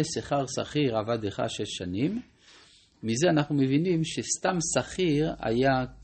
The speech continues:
קובע הסכם לשלוש שנים של עבודה, ואז משנה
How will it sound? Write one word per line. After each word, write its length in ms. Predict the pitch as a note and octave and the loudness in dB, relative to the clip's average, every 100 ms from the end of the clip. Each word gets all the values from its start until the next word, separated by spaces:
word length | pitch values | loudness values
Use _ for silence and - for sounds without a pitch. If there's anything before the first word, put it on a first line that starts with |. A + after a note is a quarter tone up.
| - - | -20 -4
קובע 680 | A#2 G#2+ C#3+ B2+ A#2+ B2+ - - | -2 2 4 4 2 -2 -6 -10
הסכם 420 | - - C#3+ B2+ | -8 -2 0 0
לשלוש 500 | A2 - A2+ C#3 - | 0 0 4 4 2
שנים 300 | A#2+ A2 F#2+ | -2 -2 -4
של 160 | G2 - | -4 -6
עבודה, 400 | F2+ F2 F#2+ F3 - - - - - - - - - G2 | -6 -4 -4 -4 -8 -20 -20 -20 -20 -20 -20 -20 -16 -8
ואז 240 | G2 F#2+ | -6 -4
משנה 300 | A2 - | -2 0